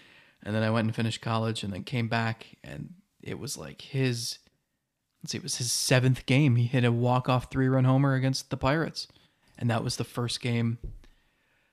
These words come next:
I had covered. So, Cord Phelps, I'm glad you didn't ask me for the middle name, 'cause the middle name is Cord. Robert Cord <laughs> Phelps. Career war minus one point two.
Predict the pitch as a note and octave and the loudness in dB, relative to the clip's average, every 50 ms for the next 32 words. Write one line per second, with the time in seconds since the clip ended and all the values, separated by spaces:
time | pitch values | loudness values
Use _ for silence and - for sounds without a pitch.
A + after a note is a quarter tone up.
0 | _ _ _ C3 B2 B2 A#2 A2+ - - B2+ D#3 - - A3+ - - - - - | _ _ _ -2 0 0 0 0 -2 -4 -4 -4 -4 -10 -12 -12 -6 -4 2 4
1 | C3+ C3 B2 A#2+ A2+ - - - - - - - _ _ _ _ _ _ _ _ | 6 6 6 6 4 2 -2 -14 -20 -20 -20 -20 _ _ _ _ _ _ _ _
2 | _ _ _ _ _ _ _ - F#3+ G#3 G#3 G#3 - G3+ G3 D#3+ - - C#3+ C#3+ | _ _ _ _ _ _ _ 8 10 10 10 12 12 10 10 10 8 8 8 8
3 | C#3+ D3 D#3 D#3 D#3+ D#3 D3 C#3+ C#3+ C#3 C#3 C#3 - C#3+ B2+ - C#3 B2+ A#2+ B2+ | 10 10 10 10 8 8 10 10 10 10 8 6 6 4 4 4 4 4 4 6
4 | B2 B2 B2 B2 B2 C3+ D3+ D3+ - B2 B2 B2 B2 A#2+ B2 A#2+ A#2+ A#2+ A#2+ A2+ | 6 6 6 6 6 4 4 2 0 0 2 2 4 4 4 4 4 4 4 2
5 | - - - - - - C3+ - _ _ _ _ _ _ _ _ _ _ _ _ | 0 -2 -6 -6 -6 -8 -10 -14 _ _ _ _ _ _ _ _ _ _ _ _
6 | _ _ _ _ _ _ _ _ _ _ _ _ _ _ _ _ _ - _ - | _ _ _ _ _ _ _ _ _ _ _ _ _ _ _ _ _ -14 _ 0
7 | B2 B2 B2+ B2 C3 C3 C#3 - - A3+ - - C3 B2 B2 B2 B2 - - - | 2 2 4 4 2 0 0 4 4 2 4 4 2 2 4 2 2 2 0 -4
8 | E3 - G#2 - B2+ - - - - - _ _ _ _ _ _ _ _ _ _ | -2 -2 -2 -4 -4 -4 -6 -10 -10 -14 _ _ _ _ _ _ _ _ _ _
9 | _ _ _ _ _ _ _ _ _ _ _ - - _ - D#3 C#3+ D#3 D#3+ D3 | _ _ _ _ _ _ _ _ _ _ _ -20 -20 _ 0 4 6 6 8 8
10 | C#3 D3+ D#3 D3 C3+ A#2+ A#2+ A#2+ A#2+ B2 B2+ C3 C3+ C3 - - C3 B2 A#2+ B2 | 8 8 8 8 8 8 6 6 6 6 6 6 6 4 4 2 2 4 4 4
11 | A#2 - B2 B2+ A#2+ A#2 A#2 - - - - - - - G3 | 4 4 2 2 2 2 0 -2 -6 -8 -8 -8 -8 -8 -10